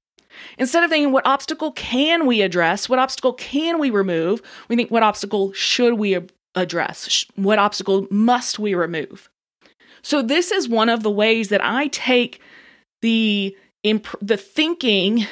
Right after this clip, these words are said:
behind kata, at least, and again, this is my perspective, <laughs> right? I'm just sharing my <laughs> own opinions and perspectives. But what I think, what was just one of the biggest learning takeaways for me with kata, and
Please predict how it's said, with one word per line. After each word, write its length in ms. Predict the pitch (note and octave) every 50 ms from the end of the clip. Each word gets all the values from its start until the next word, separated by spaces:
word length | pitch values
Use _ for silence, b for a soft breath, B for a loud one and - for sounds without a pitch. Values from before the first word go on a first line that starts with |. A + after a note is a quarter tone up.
| B B B B F#3+
behind 580 | G#3 G#3 G3 - G#3 G#3 F#3+ F#3+ F#3+ F3+ F3+
kata, 280 | - - C4 C4+ A#3+ F#3+
at 100 | - -
least, 180 | G#3 G3 - G#3+
and 240 | G#3 G#3 G3 G3+
again, 220 | F#3+ F#3 G#3 G3+ G3
this 120 | F#3+ G3
is 100 | G3 F#3
my 260 | F#3 F#3+ F#3+ G3 G#3+ A3
perspective, 680 | - G3+ F#3+ - - - C#3+ - - - - C4+ F#3+
<laughs> 0 |
right? 220 | F#3+ F3+ E3+ G3+ G3+
I'm 100 | F#3+ G3
just 140 | G3 - -
sharing 200 | A#3+ A3 G3+ G3+
my 140 | G3+ G#3+ G#3
<laughs> 40 | -
own 160 | A#3+ B3 B3 -
opinions 440 | B3 B3 - - A3 B3+ A#3 G3+
and 60 | G3+ -
perspectives. 520 | G3+ G3 - - E4 D#4+ - G3 F#3+ F#3+ B B B B B -
But 140 | A#3+ A3+
what 120 | A#3+ B3 B3+
I 240 | C4 C#4+ F4 G4 F#4
think, 300 | - B3+ G#3 F#3 - G3+
what 140 | G#3+ -
was 220 | G3 A3+ G3+ - -
just 180 | - A3+ -
one 120 | A#3+ B3+ A#3+
of 60 | A3
the 80 | G#3 G3+
biggest 560 | F#3+ G#3 - B3+ D4+ E4+ D#4 D#4+ D#4 - B3
learning 440 | B3 A#3 A#3+ B3 B3+ B3+ A#3+ G#3+ G3+
takeaways 520 | - G#3+ G3 G3 G3 F#3 F3+ E3 F3 F3
for 120 | - G3
me 300 | F#3+ G#3+ A#3 C#4+ D#4 D#4+
with 160 | C#4+ A#3 G#3 -
kata, 400 | - F3+ C#3+ A2+ - - G3 B B B B B B B B B B B B B
and 420 | A#3+ A#3 A3+ A3+ A3 G#3+ G#3+ G3+